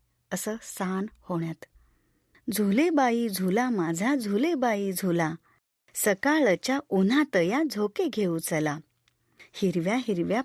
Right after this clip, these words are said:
फांदी लाग, झुला माझा बांधी लाग. आता होता भुईवर भेटे आभाळाला, झुले बाई झुला माझा, झुले बाई झुला."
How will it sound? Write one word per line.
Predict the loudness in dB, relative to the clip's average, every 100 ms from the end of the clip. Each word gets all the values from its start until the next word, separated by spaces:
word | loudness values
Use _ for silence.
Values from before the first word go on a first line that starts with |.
| -4
फांदी | -2 0 0 0
लाग, | 0 -2 -4 -6 -10 _ _ _ _ _ -2
झुला | 0 2 2
माझा | 2 2 -2 0 0
बांधी | 0 2 2 2 2
लाग. | 0 -2 -6 -6 _ _ _ _ _ -2
आता | -2 2 2 2
होता | 2 2 2 0
भुईवर | -2 -2 2 2 2 2 2 0 -2 -6 _ -8
भेटे | -2 0 0 0
आभाळाला, | 0 0 0 2 2 2 2 0 -6 -20 -20 -20 -12 -4
झुले | 0 2 4 4
बाई | 2 0 -2
झुला | -2 -2 0 0 0 -6 -16 -4
माझा, | 0 0 2 0
झुले | 0 0 0 0
बाई | 0 0 -2
झुला." | -2 -2 -2